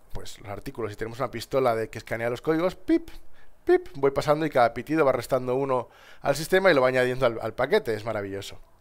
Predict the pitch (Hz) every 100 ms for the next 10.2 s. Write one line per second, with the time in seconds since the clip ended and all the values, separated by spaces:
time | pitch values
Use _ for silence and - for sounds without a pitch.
0 | - - _ _ - - - - 190 196
1 | 196 185 180 160 - 196 220 - _ 135
2 | 135 143 160 185 214 262 269 - - 110
3 | 113 123 - 175 196 220 - - - _
4 | - - _ - - 110 120 127 135 -
5 | 113 101 - - 120 120 - 123 123 -
6 | 135 139 165 147 135 160 170 - - 120
7 | 98 - - - _ _ _ _ _ _
8 | _ _ - - 151 147 196 143 120 113
9 | 117 107 - 160 123 110 104 120 147 160
10 | 175 254